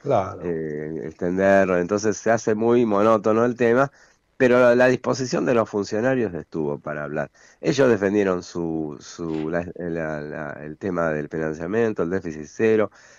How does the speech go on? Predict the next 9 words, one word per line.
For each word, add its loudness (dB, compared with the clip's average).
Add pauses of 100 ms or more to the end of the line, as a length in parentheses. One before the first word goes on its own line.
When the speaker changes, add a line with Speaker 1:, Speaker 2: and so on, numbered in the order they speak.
(180)
Speaker 2:
Eh, 0 (300)
p-, -12
hablaron 4
de 4
todo, 2
contestaron -2
todas 2
las -2
preguntas, -4